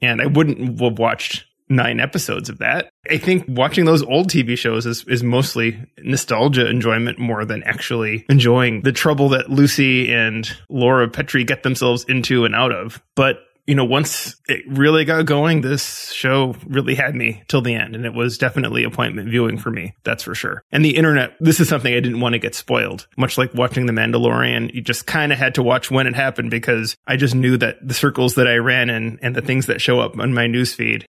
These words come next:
it was going to be no way that I wasn't going to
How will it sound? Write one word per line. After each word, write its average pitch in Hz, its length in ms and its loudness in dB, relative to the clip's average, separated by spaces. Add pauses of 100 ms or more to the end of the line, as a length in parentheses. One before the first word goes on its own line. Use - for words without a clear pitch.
(120)
it - 180 -4
was 110 360 -2
going 117 220 -4
to 104 80 -8
be 107 280 -4 (120)
no 143 340 2
way 120 300 0 (180)
that 120 160 -2
I 117 80 0
wasn't 113 320 -4
going 107 160 -6
to 107 220 -10